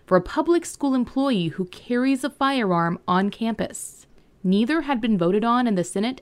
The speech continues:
as of this recording. The authors of Senate Bill eleven, House Bill three, and House Bill thirteen, Republicans Robert Nichols, Dustin Burrows, and Ken King, all declined to be interviewed for this podcast,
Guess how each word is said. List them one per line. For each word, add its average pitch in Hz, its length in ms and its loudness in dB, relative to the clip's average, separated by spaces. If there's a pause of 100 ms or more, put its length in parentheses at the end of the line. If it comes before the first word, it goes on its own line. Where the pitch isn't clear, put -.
as 185 180 2
of 180 100 -2
this 175 180 -4
recording. 208 560 -2 (600)
The 180 140 4
authors 175 460 2
of 165 80 -2
Senate 185 260 -2
Bill 180 140 2
eleven, 180 540 0 (100)
House 180 280 0
Bill 185 200 2
three, 196 460 0 (140)
and 202 220 -2
House 247 240 -4
Bill 247 180 0
thirteen, 247 720 0 (280)
Republicans 180 640 0
Robert 180 320 2
Nichols, 285 500 -2 (200)
Dustin 180 380 2
Burrows, 185 560 0
and 190 300 -2
Ken 233 300 -2
King, 302 420 -6 (440)
all 226 340 2
declined 254 440 0
to 226 80 -2
be 220 120 0
interviewed 180 520 2
for 190 120 -6
this 180 180 -2
podcast, - 760 -6